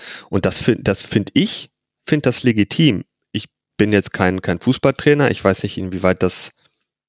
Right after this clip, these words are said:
vielleicht verpönt ist oder so oder man das nicht tut.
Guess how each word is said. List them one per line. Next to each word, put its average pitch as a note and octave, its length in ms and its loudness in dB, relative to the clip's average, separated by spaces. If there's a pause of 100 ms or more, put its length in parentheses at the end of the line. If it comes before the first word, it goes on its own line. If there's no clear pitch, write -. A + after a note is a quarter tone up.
(300)
vielleicht F#2 340 0 (160)
verpönt C#3 460 2
ist D#3+ 140 2
oder D#3 180 4
so E3 240 4
oder G2 160 2
man F#2 180 -2
das - 180 -2
nicht - 180 -12
tut. D#3 320 2